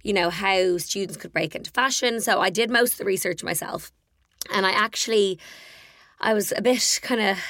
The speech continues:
bullheaded about it because I didn't want to do the N C A D route because I knew some people who'd done the, the beginning year and then didn't get into fashion. And I didn't wanna take the risk because obviously, you know, you have to go in and you do your initial year in N C A D and then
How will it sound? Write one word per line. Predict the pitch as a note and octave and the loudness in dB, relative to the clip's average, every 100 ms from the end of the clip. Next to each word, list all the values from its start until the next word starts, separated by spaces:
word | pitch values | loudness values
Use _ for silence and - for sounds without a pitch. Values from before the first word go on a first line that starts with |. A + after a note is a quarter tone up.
| - - | -12 -6
bullheaded | - G3+ G#3 F#3 E3+ | 0 2 2 0 0
about | F3 F3 F3 | 0 2 0
it | |
because | E3+ - F#3 | -2 -4 -2
I | - | -2
didn't | G#3+ B3 | -2 -2
want | - G#3 | -2 -4
to | - - | -6 -6
do | G#3 G3+ G3 | -2 -2 -2
the | F3+ - | -2 -2
N | F3+ | -2
C | E3+ F3+ | -2 -2
A | |
D | E3+ D4 | 0 0
route | D4+ C4+ C4 - | 0 0 0 -4
because | G#3+ G#3+ | -2 -2
I | - | 0
knew | G3 G3+ G#3 G3 - - - | 0 0 0 -2 -6 -14 -10
some | - B3+ A#3 | 0 0 0
people | A3+ G#3 G#3 | -4 -4 -2
who'd | G3 F#3 - | 0 0 -2
done | G3+ G3 F#3+ | 0 0 0
the, | F3+ F#3 F3 E3+ - - - | 0 2 2 0 -8 -20 -8
the | - | -6
beginning | D#3 F3+ G3+ G3+ F#3 | -4 0 0 2 0
year | F3+ F3+ E3 | 2 4 4
and | - F#3 | 2 -2
then | F3 D#3 | -4 -2
didn't | F#3 F#3+ | -2 -2
get | F3+ F3 | -4 -4
into | G3+ G3+ | -4 -4
fashion. | F3+ E3 - - - | -6 -4 -8 -8 -4
And | |
I | F#3+ | -2
didn't | G3 G#3 | 0 0
wanna | F#3+ | 0
take | F3+ F3 D#3 | 0 -4 -4
the | |
risk | F3+ - F3 - - | -4 -4 -4 -10 -10
because | - G3 | -10 -2
obviously, | F#3 F3+ F#3 G3 E3+ D#3+ - - - | 0 0 -2 -4 -6 -10 -16 -20 -16
you | - | -4
know, | G3 | 0
you | E3+ | 0
have | F3+ F3+ | 0 -2
to | - | -2
go | G#3 | 0
in | F#3+ F3 F3 | 2 4 2
and | E3 | 0
you | E3 | 0
do | F3 | 0
your | E3+ E3+ | 2 2
initial | E3 E3+ G3+ | 2 0 0
year | F3+ E3 | 0 0
in | D#3+ | 0
N | D#3 | -2
C | D3+ E3+ | -4 -6
A | F3 | -4
D | E3+ D#3+ - | -2 -2 -2
and | D#3+ | -2
then | E3 D#3+ D#3+ | -2 0 -2